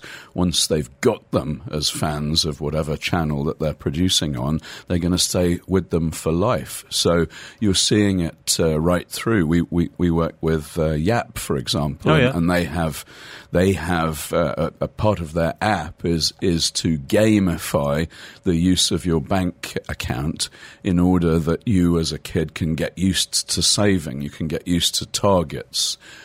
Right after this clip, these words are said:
Speaker 1: um, and you can get used to doing that in, in the correct way. So that, that's an example of engaging early, and, and thus you're having someone who's gonna be a very valuable customer for a long time to come.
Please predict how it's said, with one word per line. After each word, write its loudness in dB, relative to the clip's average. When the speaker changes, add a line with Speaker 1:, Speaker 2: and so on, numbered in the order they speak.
Speaker 1:
um, 0
and 0
you -2
can -4
get -4
used 2
to -4
doing 0
that -4
in, -2
in 0
the -2
correct -4
way. 0
So -2
that, -2
that's 0
an -4
example -2
of -4
engaging 2
early, -2
and, 2
and 0
thus 0
you're 0
having -2
someone 0
who's 0
gonna -2
be 2
a 2
very 0
valuable 0
customer -4
for -2
a 2
long 0
time -4
to -10
come. -4